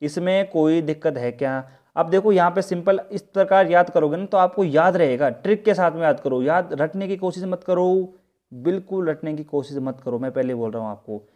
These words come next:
यहाँ पे देखो del upon में del यू वन है तो del upon में del यू वन आ जाएगा। उसके बाद में देखो यहाँ पे सिंपल ही कैसे याद करो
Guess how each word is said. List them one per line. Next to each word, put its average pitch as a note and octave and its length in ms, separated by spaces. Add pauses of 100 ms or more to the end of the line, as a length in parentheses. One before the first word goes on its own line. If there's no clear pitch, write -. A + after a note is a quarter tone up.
(320)
यहाँ C3 280
पे E3+ 120
देखो D3 280
del C3+ 380
upon C#3 160
में C#3 120
del B2 180
यू A#2+ 160
वन C#3 160
है E3 220 (360)
तो C#3+ 60
del D3+ 240
upon D#3 120
में D3+ 80
del B2 160
यू A#2+ 100
वन A2 120
आ G#2 60
जाएगा। G2+ 280
उसके - 280
बाद D#3 200
में D3+ 120
देखो C3+ 200
यहाँ A#2+ 260
पे D3+ 120
सिंपल D#3+ 360
ही E3 60
कैसे C3+ 220
याद B2 160
करो C#3 280